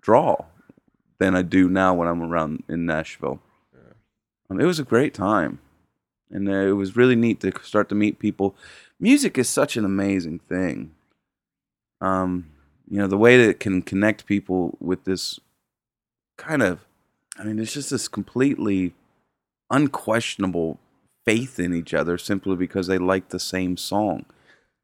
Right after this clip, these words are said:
Speaker 1: It says something about each other. It says something about you that n-, no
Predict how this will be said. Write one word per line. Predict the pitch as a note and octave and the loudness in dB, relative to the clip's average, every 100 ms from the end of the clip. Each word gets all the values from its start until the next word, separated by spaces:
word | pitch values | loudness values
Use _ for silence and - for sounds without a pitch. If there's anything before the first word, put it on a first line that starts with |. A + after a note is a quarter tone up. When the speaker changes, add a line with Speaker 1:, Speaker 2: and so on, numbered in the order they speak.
| - | -8
Speaker 1:
It | F#2+ | -6
says | - A2 F#2 | 2 2 2
something | - A2 G#2+ A2 | 0 0 0 -2
about | F#2+ G#2 G2 G2+ - | 2 2 4 2 -2
each | G2 - | -6 -2
other. | G2 F#2+ - | 0 0 -2
It | F2+ | -6
says | - G2+ | -2 -2
something | - A2+ A2 G2+ | 0 0 2 0
about | E2+ F#2+ F#2+ - | 2 4 4 2
you | G2 F#2+ | 0 0
that | F#2 - | 0 -2
n-, | E2 F#2 | -4 -4
no | - G2+ G#2+ G#2 G2 | 0 4 6 4 2